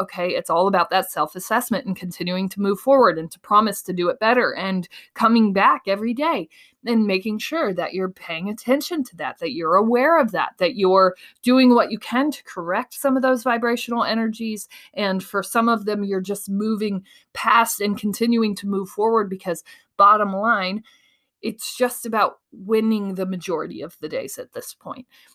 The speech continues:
And over time, you'll win more. But you're always coming back to the drawing table. <laughs> You're always coming back and reviewing the results of what you got, the results of where you went, and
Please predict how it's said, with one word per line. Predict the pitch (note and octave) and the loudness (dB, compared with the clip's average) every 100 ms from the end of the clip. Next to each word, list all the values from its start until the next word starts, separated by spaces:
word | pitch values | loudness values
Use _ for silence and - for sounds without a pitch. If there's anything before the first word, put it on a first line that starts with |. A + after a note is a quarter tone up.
| _ | _
And | G3+ G3+ F#3+ F#3+ F3+ - - | 0 2 2 0 -4 -8 2
over | G#3 A3 G3 F#3 | 4 4 2 0
time, | - - A3 F#3 D#3+ C4 B3+ _ _ _ _ _ _ _ _ | -2 -4 0 0 0 -2 -2 _ _ _ _ _ _ _ _
you'll | F#3 F#3 E3 D#3+ E3 _ _ | -2 2 2 0 -4 _ _
win | G3+ F#3 E3+ E3+ - _ | -4 -2 -2 -8 -12 _
more. | F3+ F3+ D3 F2 - - - | -6 -6 -4 -8 -8 -18 -8
But | - | -6
you're | E3+ | -2
always | - G3+ F#3+ | 0 0 0
coming | G3+ F#3 | -4 -4
back | F3+ D3+ | -4 -6
to | - | -8
the | E3+ | -8
drawing | E3 F#3 G3+ G#3 - | 0 2 2 0 -8
table. | - G#3 G3+ G#3 G3 - | -8 -2 0 2 0 0
<laughs> | |
You're | F#3+ G3+ G#3 | -4 0 4
always | A3 A#3 A3 | 6 6 2
coming | - G#3 G3 F#3+ | -2 -2 0 2
back | F#3 A3+ | 0 0
and | G3 F#3 | -2 -2
reviewing | F3+ F3+ F#3+ G#3 G#3+ A3 A3 - _ _ | -4 -6 -4 -2 -2 -2 -6 -18 _ _
the | G#3+ | 2
results | G3+ F#3+ F#3+ A3 - G#3+ | 4 4 2 0 -2 -4
of | G3 | 2
what | F#3+ - | 2 2
you | G3+ | -2
got, | E3+ E3 E3+ G3 - - - _ _ _ _ G3+ | 0 2 4 4 0 -14 -20 _ _ _ _ -4
the | F3 | -2
results | F3+ F3 G3+ G3 - | -2 2 0 0 -6
of | G3 F3+ _ _ - | -10 -10 _ _ 2
where | G#3 G#3 | 2 2
you | G3+ | -2
went, | F#3 F#3 F3 F#3+ - - G#3 | -4 -6 -4 -8 -10 -10 -4
and | G3 F#3 F#3 F3+ | -2 0 -2 -4